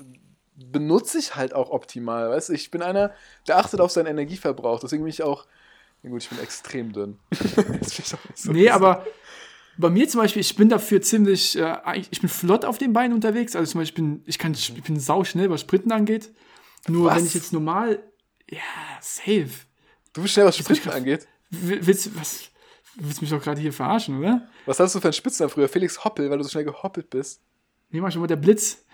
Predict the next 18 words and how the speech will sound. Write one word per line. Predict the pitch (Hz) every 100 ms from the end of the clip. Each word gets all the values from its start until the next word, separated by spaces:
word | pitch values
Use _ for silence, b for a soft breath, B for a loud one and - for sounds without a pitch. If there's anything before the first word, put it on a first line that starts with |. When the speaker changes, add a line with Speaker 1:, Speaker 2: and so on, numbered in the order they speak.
| b
Speaker 2:
Warum | 226 262
heißt | 254 226
du | 269
eigentlich | 240 220 -
bei | 180
Adidas | 220 185 156
Running | 190 170
Man | 170
Blitz? | 151 147 -
Egal, | 175 175 170
aber | 165 165
das | 156
ist |
ein | 170
anderes | 160 147
Thema. | 147 143
Um | 151
zurückzukommen, | 147 220 214 196 190 185